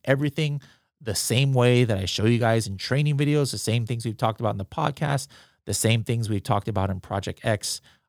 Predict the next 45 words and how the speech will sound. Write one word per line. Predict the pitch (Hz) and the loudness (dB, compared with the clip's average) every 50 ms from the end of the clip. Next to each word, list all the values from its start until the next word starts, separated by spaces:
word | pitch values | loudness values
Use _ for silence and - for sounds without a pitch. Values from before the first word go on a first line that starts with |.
| _ _ - | _ _ -4
Um, | 98 92 92 90 90 90 85 - _ _ - | -2 0 0 -2 -2 -6 -10 -14 _ _ -2
those | - 113 131 135 131 | 2 2 4 4 2
are | 131 | 0
the | 131 123 | 0 0
methods | 117 117 117 - 127 117 110 - | 2 0 0 0 0 -2 -2 -4
that | - - - 90 | -6 -6 -4 -2
I'm | 104 107 110 | -2 0 0
using, | 113 95 95 92 | 0 0 -2 -4
guys, | 95 98 87 87 90 87 87 - - _ _ _ - | -4 -4 -4 -4 -4 -6 -8 -10 -14 _ _ _ -12
and | - 104 101 98 95 98 98 - _ | -8 -8 -8 -8 -8 -10 -14 -8 _
it | - 131 117 107 | -2 -2 0 2
works. | 120 113 101 - - - - - _ _ - | 2 0 0 -2 -6 -14 -14 -16 _ _ -2
All | 107 | 0
right. | 107 113 - - | 0 0 -2 -4
This | - 104 - | -6 -8 -8
is | 110 101 | -8 -8
real | 95 98 104 120 127 127 127 | -8 -4 0 2 4 4 4
life. | 117 110 107 107 - _ _ _ _ _ _ _ _ _ - | 4 2 2 2 0 _ _ _ _ _ _ _ _ _ -2
Uh, | 104 104 95 95 92 | 0 0 2 0 0
this | 90 113 123 | -2 0 0
is | 113 98 | 0 0
real | 101 113 120 120 | 2 2 4 4
life | 117 110 107 107 | 4 4 2 0
stuff. | - - 101 98 98 - | -2 -2 -2 -2 -2 -4
And, | - 98 95 92 82 _ - | -6 -8 -8 -8 -8 _ -6
and | 110 98 | -4 -2
I | 98 101 | -2 -2
have | - 107 101 90 - - _ _ _ - | 0 -2 -2 -4 -6 -12 _ _ _ -12
more | 123 131 156 196 220 - | -2 4 4 6 6 4
products | - - 170 151 151 135 - - _ - | 4 2 2 2 2 0 -4 -8 _ 0
on | 135 151 170 175 | 2 2 2 2
the | 170 160 | 2 0
way | 131 139 135 107 82 - - | 2 2 2 2 0 -2 -8
for | - 110 101 | -10 -8 -8
Project | - - 107 107 107 - 110 - | -4 0 0 0 0 -2 -4 -4
five | - 107 107 107 101 | -2 0 0 0 0
K | - - 113 101 95 90 - - - _ _ _ _ _ - | -2 -2 -2 0 0 -2 -4 -10 -18 _ _ _ _ _ -2
that | 104 101 - 101 | -2 0 0 0
I'm | 104 107 107 | -2 -2 -2
going | 98 - 104 104 104 101 | -2 0 0 0 0 0
to | - - | -2 -4
be, | - 113 104 104 95 | -4 -2 -2 -2 -2
uh, | - - 95 - | -4 -4 -8 -4
testing | - - 107 - - - 101 | -2 -2 -2 -2 -2 -2 0
out. | 101 98 101 98 87 | 0 2 2 0 -2